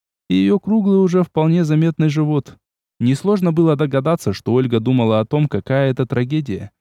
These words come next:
что дети и жена остались без отца. Напряжение между нашими семьями явственно ощущалось. И хотя Святослав и мама не были посвящены в наши опасения по поводу этой семейки, даже они вели себя довольно холодно и отстраненно с ними.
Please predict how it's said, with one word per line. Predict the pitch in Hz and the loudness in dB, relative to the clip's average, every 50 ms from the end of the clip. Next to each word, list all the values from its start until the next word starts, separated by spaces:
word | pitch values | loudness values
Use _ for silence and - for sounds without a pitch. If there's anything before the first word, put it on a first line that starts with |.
| _ _ _ - | _ _ _ -20
что | - - 160 | -8 -4 -4
дети | 160 170 208 190 - 196 | -2 0 -2 -2 0 -2
и | 190 | 0
жена | 170 180 185 196 202 190 | 0 0 0 0 0 0
остались | 170 - - 175 175 170 156 | 0 -2 -2 -2 0 -2 -2
без | 151 165 151 151 | -2 -2 -2 -2
отца. | 156 151 - - 170 143 123 - _ _ _ _ _ _ _ _ | -2 -4 -2 -2 -2 -2 -4 -6 _ _ _ _ _ _ _ _
Напряжение | 107 104 104 98 - 120 120 110 131 147 151 135 120 110 | -6 -6 -6 -2 -2 -2 0 2 2 2 2 2 2 2
между | 110 107 101 107 107 | 2 0 0 -2 -2
нашими | 113 120 120 117 - 117 113 113 | -2 0 -2 0 0 2 2 2
семьями | 110 - 147 151 156 143 120 101 98 95 | 0 0 0 0 2 0 0 0 0 -2
явственно | 101 113 120 131 - - 131 123 120 | 0 -2 -2 -2 -2 -2 0 0 2
ощущалось. | 113 113 - - 110 - - - 107 98 98 98 - - - - _ _ _ _ _ _ | 0 0 -2 -4 -6 -6 -4 -2 -2 -2 -4 -6 -10 -14 -20 -20 _ _ _ _ _ _
И | - 147 | -4 -2
хотя | - 190 190 - 220 202 | 0 0 0 0 0 0
Святослав | - 190 - 180 175 - 196 196 185 - | 0 0 0 0 0 0 0 0 0 0
и | 185 | 0
мама | 185 185 185 180 180 | 0 0 0 2 2
не | 180 190 208 | 2 2 2
были | 190 185 175 175 | 2 2 0 0
посвящены | 170 - 165 - - 175 160 - - 180 185 180 175 | 0 0 -2 -2 -2 -2 -2 -2 0 0 2 2 2
в | 165 | 2
наши | 170 165 160 - - | 2 0 0 0 0
опасения | 175 165 - 170 165 - - 202 214 208 190 175 165 | 0 0 0 0 -2 0 0 0 2 2 4 2 2
по | 151 - 156 | 2 0 -2
поводу | 139 - 160 151 143 135 127 139 | 0 0 0 2 2 2 2 2
этой | 135 135 131 135 127 | 0 2 2 0 -2
семейки, | 123 - - 135 139 143 151 156 151 - - - - - _ _ _ _ _ | -2 -2 -2 0 0 0 0 -2 -4 -8 -12 -16 -16 -16 _ _ _ _ _
даже | - 101 131 165 185 185 175 180 180 185 | -4 0 2 2 2 2 2 2 4 4
они | 185 185 190 208 220 196 | 4 4 4 4 4 4
вели | 127 110 110 117 135 | 4 2 2 2 0
себя | 143 - - 127 123 160 170 175 | 0 0 -2 -2 0 0 0 2
довольно | 143 113 107 117 131 139 135 131 131 | 0 0 2 2 2 2 2 0 -2
холодно | - 165 175 170 165 156 139 147 143 | -2 -2 -2 0 0 0 0 0 2
и | 143 | 2
отстраненно | 139 139 131 - - 123 123 135 156 170 170 139 120 | 2 0 0 -2 -2 -2 0 0 0 2 2 0 0
с | - - | 0 0
ними. | 131 131 107 87 98 - | 0 0 0 -2 -4 -8